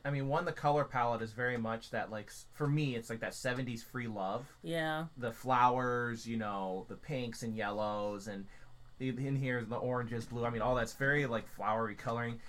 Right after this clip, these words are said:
Speaker 1: And then everything is round. I mean, that's one of the things I think, you know, the abs look kind of weird on it. But every single thing in, in these shots just seems so round. Um, and Kirby, I think it's a really cool art style. It definitely does have
Speaker 2: Yes.
Speaker 1: that trippiness,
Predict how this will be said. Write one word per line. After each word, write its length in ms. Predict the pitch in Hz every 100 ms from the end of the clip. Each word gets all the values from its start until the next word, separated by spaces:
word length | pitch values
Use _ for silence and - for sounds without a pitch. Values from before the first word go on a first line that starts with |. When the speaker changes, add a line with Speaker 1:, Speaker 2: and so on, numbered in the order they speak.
| -
Speaker 1:
And 120 | 127
then 160 | 131 117 -
everything 640 | 147 180 165 - 143 131
is 120 | 110
round. 500 | 92 95 92 - - - -
I 40 | 123
mean, 120 | 131
that's 160 | 143
one 120 | 147 143
of 60 |
the 40 | 127
things 440 | - 135 127 113
I 100 | 110
think, 200 | 110 113 - - 123
you 60 |
know, 220 | 110 98
the 100 | 95
abs 300 | 101 107 110
look 140 | 107 -
kind 160 | 104
of 80 | 90 - - - - -
weird 220 | 104 110
on 140 | 107 104
it. 120 | 113
But 140 | 131 -
every 340 | 131 139 151
single 300 | - 131 113
thing 220 | - 113
in, 180 | 98 95 -
in 120 | 110
these 120 | 110
shots 320 | - 113 113
just 160 | - 110
seems 220 | 113 98
so 420 | - - 120 110 90
round. 560 | 92 98 104 107 104 - - - - - -
Um, 640 | 90 87 80 78 78 78 - - - - - - - - -
and 60 |
Kirby, 220 | - 139
I 60 | 123
think 120 | 147
it's 100 | 131
a 40 | 120
really 160 | 117 113
cool 140 | 87
art 180 | 95 -
style. 380 | 76 82 76 -
It 40 | -
definitely 280 | 147 170
does 140 | 147 143
have 220 | 120 117
Speaker 2:
Yes. 0 |
Speaker 1:
that 160 | 117 -
trippiness, 480 | - 117 127 127